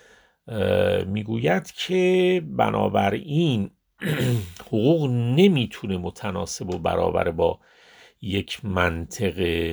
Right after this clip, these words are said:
محض حقوقی، اه،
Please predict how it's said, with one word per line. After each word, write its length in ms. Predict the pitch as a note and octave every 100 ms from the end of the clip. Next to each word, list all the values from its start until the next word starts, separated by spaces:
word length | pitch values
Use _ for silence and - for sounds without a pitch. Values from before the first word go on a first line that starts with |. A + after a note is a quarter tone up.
| E2+
محض 720 | F2 F2 F#2+ G2+ E2+ E2 -
حقوقی، 1000 | F2+ - F#2 E2 F2 E2 E2+ G2 F2 D#2 _ _ _ _ _ _ _ _ _ _ - - _ _ _ _ _ _ _ _
اه، 800 | G#2 A2 F#2+ F#2 F2+ F#2 - -